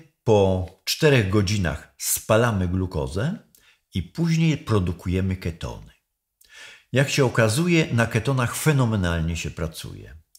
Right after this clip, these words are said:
I mózg, i wszystkie narządy. Tylko do tego trzeba się przyzwyczaić. Na początku, zanim rozpocznie się dieta keto, możemy się źle czuć.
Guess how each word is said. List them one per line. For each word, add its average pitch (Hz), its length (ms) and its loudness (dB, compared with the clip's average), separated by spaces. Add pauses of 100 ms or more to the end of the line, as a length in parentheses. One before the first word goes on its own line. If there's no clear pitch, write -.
I 104 120 2
mózg, 117 540 -2 (300)
i 95 80 -4
wszystkie - 380 -4
narządy. 73 640 -6 (280)
Tylko 170 240 0
do 127 100 2
tego 123 240 0
trzeba 113 200 0
się 113 160 -2
przyzwyczaić. 92 1080 -6 (340)
Na 113 140 4
początku, 127 680 0
zanim 95 320 0
rozpocznie 104 560 -2
się 71 160 -6
dieta 80 520 -4
keto, 87 600 -8 (320)
możemy 113 360 0
się 110 160 2
źle 95 200 0
czuć. - 540 -14